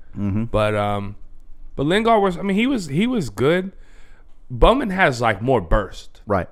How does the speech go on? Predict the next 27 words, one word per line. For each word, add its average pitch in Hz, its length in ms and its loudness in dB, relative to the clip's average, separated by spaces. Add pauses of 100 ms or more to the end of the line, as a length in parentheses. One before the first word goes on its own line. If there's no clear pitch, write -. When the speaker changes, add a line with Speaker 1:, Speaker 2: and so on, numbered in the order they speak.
Speaker 2:
Like, 107 160 -4
his, 185 240 4
his, 175 320 2
like, 123 340 0 (140)
acceleration 127 720 0
is 90 140 -12
crazy. 107 460 -4 (100)
Speaker 1:
Mm-hmm. - 1120 -4
Speaker 2:
Um, 110 440 2 (840)
Speaker 1:
Do 123 80 6
you 139 40 8
Speaker 2:
but 123 60 2
Speaker 1:
think 147 120 2
they 131 60 6
all 123 120 6
three 117 140 -2
get 110 140 -2
carries? 113 340 -4 (240)
Speaker 2:
Yeah, 117 280 6
I 98 120 0
think 104 200 -2
they 101 100 4
all 95 120 6
three 90 160 0
touch 90 180 2
the - 60 -10
ball. 85 340 -6